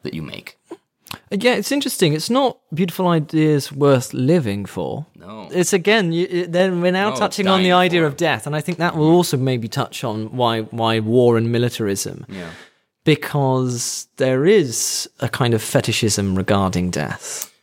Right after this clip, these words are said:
Speaker 1: Oh, and, and then the patriotism that's just in there, right?
Speaker 2: Yeah, the patri-, why is that patriotism? It, we only get one
Speaker 1: Entire,
Speaker 2: sign
Speaker 1: yeah.
Speaker 2: of, 'cause, hold on. Right before that we move into the futurist, uh, manifesto declarations, we have,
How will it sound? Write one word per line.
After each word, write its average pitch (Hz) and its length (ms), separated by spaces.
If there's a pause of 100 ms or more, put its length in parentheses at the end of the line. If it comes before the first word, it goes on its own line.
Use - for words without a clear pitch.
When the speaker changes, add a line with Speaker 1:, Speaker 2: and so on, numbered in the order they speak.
Speaker 1:
Oh, 107 100
and, 101 180
and 101 160
then 95 120
the 92 80
patriotism 90 720
that's 80 200
just - 280
in 85 180
there, 76 260 (220)
right? 87 200 (760)
Speaker 2:
Yeah, 262 240
the 202 100
patri-, 269 280
why 214 240
is 285 100
that 233 120
patriotism? 220 500
It, 196 180 (240)
we 240 300
only 269 160
get 214 220
one 190 320
Speaker 1:
Entire, 196 100
Speaker 2:
sign 208 360
Speaker 1:
yeah. 170 40
Speaker 2:
of, - 220
'cause, 202 180 (200)
hold 208 180
on. 107 140 (640)
Right 185 380
before 165 460
that 143 140
we 139 180
move 151 260
into 143 580 (240)
the 127 80
futurist, - 760
uh, 110 120
manifesto 117 440
declarations, 123 840
we 131 120
have, 123 280